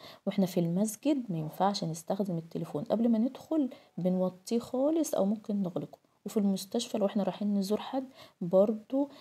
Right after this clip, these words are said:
بنوطي التليفون وممكن نقفله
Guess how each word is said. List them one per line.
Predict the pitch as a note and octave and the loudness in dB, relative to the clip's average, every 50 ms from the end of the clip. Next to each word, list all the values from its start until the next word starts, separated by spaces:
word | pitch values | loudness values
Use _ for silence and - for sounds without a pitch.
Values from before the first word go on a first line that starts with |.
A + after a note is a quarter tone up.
| - _ - | -18 _ -4
بنوطي | F#3+ F3+ F3 F3 F#3+ G3+ G3+ - - | -2 0 2 4 2 2 2 0 -6
التليفون | G#3+ G#3+ - G#3+ G3 G3 - - A#3+ C4+ C#4+ | -8 -2 0 0 2 2 2 0 0 2 2
وممكن | A#3+ G3 F#3+ F#3+ G3+ G#3+ A3 A3 - - A3 G#3+ G3+ F#3+ | 2 2 2 2 2 2 0 0 -2 -2 0 0 2 2
نقفله | F#3 F3 - F3 - - G#3 A3+ A#3+ C#4+ D4 | 0 -2 -4 -8 -6 -4 -2 0 2 0 0